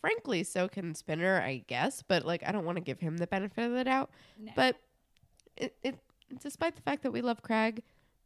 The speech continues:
Speaker 1: none of his goddamn business. So
Speaker 2: <laughs>
Speaker 1: when Spinner's like,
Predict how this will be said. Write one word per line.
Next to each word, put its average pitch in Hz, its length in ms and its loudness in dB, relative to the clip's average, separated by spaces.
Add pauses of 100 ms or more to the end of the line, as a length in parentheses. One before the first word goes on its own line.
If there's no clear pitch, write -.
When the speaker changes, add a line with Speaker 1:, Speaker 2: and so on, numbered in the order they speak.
(800)
Speaker 1:
none 226 260 4
of 220 80 0
his 214 140 0
goddamn 170 380 2
business. - 480 -10 (220)
So 269 360 8
Speaker 2:
<laughs> - 400 -18
Speaker 1:
when 262 560 0
Spinner's 240 480 -2
like, 214 180 2